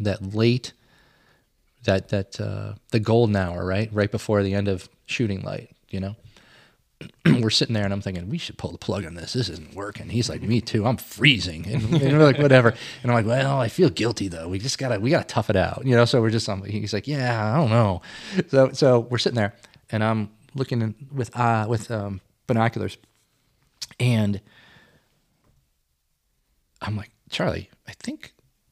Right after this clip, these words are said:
I'm looking at an eyeball, but I can't be sure." <laughs> And literally through the thickest, craziest woods cover, I, I said, "And I swear something, like, moved." And it was just fascinating because I said,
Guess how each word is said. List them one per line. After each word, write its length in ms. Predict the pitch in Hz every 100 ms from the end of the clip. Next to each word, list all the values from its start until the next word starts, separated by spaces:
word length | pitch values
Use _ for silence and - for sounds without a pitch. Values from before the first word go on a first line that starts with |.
| _
I'm 100 | -
looking 220 | 120 151
at 100 | 117
an 80 | 82
eyeball, 640 | 92 143 113 - - - - -
but 120 | 196
I 60 | 196
can't 260 | - 160
be 80 | 135
sure." 300 | - 202 95 - -
<laughs> 220 | - -
And 180 | 139 - 135
literally 380 | 151 190 98
through 180 | 92 165
the 80 | 113
thickest, 440 | - 294 - -
craziest 440 | - 208 214 135 -
woods 360 | 107 143 113 -
cover, 440 | - 135 90 92 - - - - _ -
I, 100 | 104 - -
I 80 | 127
said, 280 | 123 98 -
"And 100 | 101
I 60 | -
swear 380 | - - 202 202
something, 400 | - 139 127 117
like, 160 | 120 139
moved." 460 | 185 160 - - _ - _ _ _
And 80 | 135
it 40 | 135
was 140 | 113
just 120 | 113
fascinating 640 | - 180 214 - 107 101 101
because 160 | 104
I 120 | 110
said, 180 | 92 92